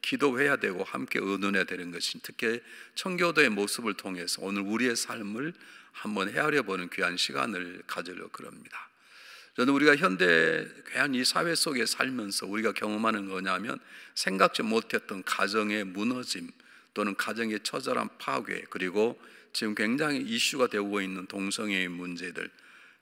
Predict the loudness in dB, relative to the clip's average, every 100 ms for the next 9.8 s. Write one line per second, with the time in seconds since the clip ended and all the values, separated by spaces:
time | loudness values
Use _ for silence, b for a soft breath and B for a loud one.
0 | -4 2 4 6 6 6 4 4 0 2
1 | 0 2 -2 -2 0 -2 -2 -4 -4 -6
2 | -6 -2 -2 -2 -2 -2 0 -4 -4 B
3 | B B -2 0 0 0 -2 -4 -2 0
4 | 0 2 2 0 -4 -6 -14 B B B
5 | -2 0 0 -2 -2 -4 -2 -2 -2 -4
6 | -12 B B -6 -4 0 0 0 -4 -6
7 | -2 -2 -2 -2 -2 -6 -6 -6 -6 -8
8 | -8 -6 -6 -6 -8 -12 -12 -10 -10 -10
9 | -10 -8 -6 -8 -8 -18 -20